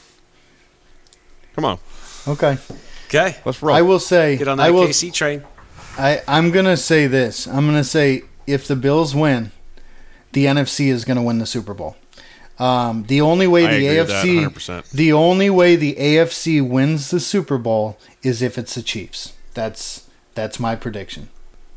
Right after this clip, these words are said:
Speaker 1: I don't think either way. I think that whoever wins the N F C Championship game is, I, I just think both of those teams are more well-rounded,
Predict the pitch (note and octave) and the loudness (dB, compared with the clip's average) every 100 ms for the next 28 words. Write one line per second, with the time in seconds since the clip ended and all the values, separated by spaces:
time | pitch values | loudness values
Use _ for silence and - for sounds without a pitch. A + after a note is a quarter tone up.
0 | - - - - - - - - - - | -18 -18 -16 -16 -16 -18 -20 -20 -20 -20
1 | - F#2+ A2+ B2 G2 G#2 F#2+ G2+ F#2+ F2+ | -14 -4 0 0 -2 -6 -6 -4 -4 -4
2 | G2 G2+ F#2 F#2 - G2 E2+ F#2 E2+ F2 | -2 -2 -2 -6 -6 -8 -6 -12 -12 -14
3 | G2 G#2+ G2 F#2+ G2 G2+ F2 F#2+ F#2+ F#2+ | -4 -4 -2 -4 -4 -4 -4 -4 -4 -6
4 | - F2+ - G2+ F2 F2+ D#2+ F#2 F#2 E2+ | -8 -10 -6 -6 -8 -16 -12 -8 -8 -10
5 | D#2+ - F#2+ - F#2 G2 F#2+ - F2+ - | -12 -10 -12 -10 -10 -8 -8 -10 -10 -8
6 | F#2+ F#2 F#2 F#2 - F#2+ F#2 F2 F2+ F2+ | -8 -8 -10 -10 -10 -10 -10 -10 -10 -8
7 | F2+ F2+ F2+ F#2+ G2+ | -8 -8 -8 -8 -8